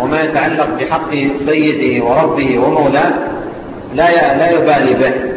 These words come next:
ويتعمد تأخيره. الوظيفة قد لا يضبط عليه في، في، في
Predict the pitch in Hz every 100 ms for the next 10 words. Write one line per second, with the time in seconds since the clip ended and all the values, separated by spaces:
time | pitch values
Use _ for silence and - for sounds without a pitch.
0 | - - - - - - - 123 135 131
1 | 131 160 156 139 - 131 127 139 113 -
2 | - - - - - - - - - 135
3 | 143 143 170 170 160 165 151 151 156 170
4 | 170 170 139 139 131 151 165 156 - -
5 | - 135 135 131 131 131 - 139 131 123
6 | 123 123 123 - - - - - 131 127
7 | 127 120